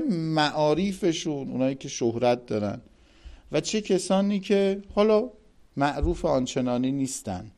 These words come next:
چه تو استانشون چه تو کشورشون، چند درصد تقید دارن وقتی میرن بالای منبر حرف دین رو میخوان بزنن،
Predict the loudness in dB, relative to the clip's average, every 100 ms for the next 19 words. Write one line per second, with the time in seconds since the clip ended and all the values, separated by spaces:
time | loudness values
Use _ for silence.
0 | _ _ _ -4 -2 0 2 2 0 0
1 | 0 0 -2 -6 -8 -8 -8 -10 -6 -6
2 | -6 -8 -8 -8 -14 _ _ _ _ _
3 | -20 -20 -14 -6 -4 0 4 4 4 0
4 | -2 -4 -6 -6 -6 -4 -6 -4 -4 -6
5 | 4 10 10 8 -6 -6 -6 -10 -12 -20
6 | -20 _ -20 _ _ -10 -10 -4 -2 2
7 | 2 2 2 4 4 2 0 2 6 8
8 | 8 4 -4 _ _ _ -6 -6 -2 -2
9 | 0 4 4 6 4 2 0 -2 -2 -2
10 | -2 -2 -2 -2